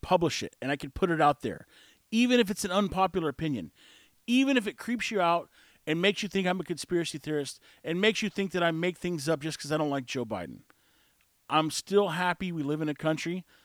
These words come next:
that lets us do that. And I think it's important that we don't discount all these conspiracy theories because we don't agree with them.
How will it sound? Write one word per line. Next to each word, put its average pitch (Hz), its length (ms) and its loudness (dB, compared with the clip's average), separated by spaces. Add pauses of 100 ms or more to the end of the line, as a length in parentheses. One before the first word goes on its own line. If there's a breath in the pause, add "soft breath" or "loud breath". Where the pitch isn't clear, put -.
(460 soft breath)
that 123 100 -6
lets 147 260 2
us 120 120 -6
do 143 220 2
that. 92 260 -8 (600 soft breath)
And 135 120 -8
I 147 60 -4
think 226 300 -2
it's 220 200 -6
important 147 640 0 (420 soft breath)
that 160 80 -12
we 180 120 -4
don't 143 440 2
discount 185 500 0 (100)
all 151 120 2
these 190 180 -2
conspiracy 196 840 -4
theories 104 380 -6
because 143 300 -4
we 170 80 -4
don't 180 140 2
agree 143 320 -4
with 135 140 -4
them. 78 260 -18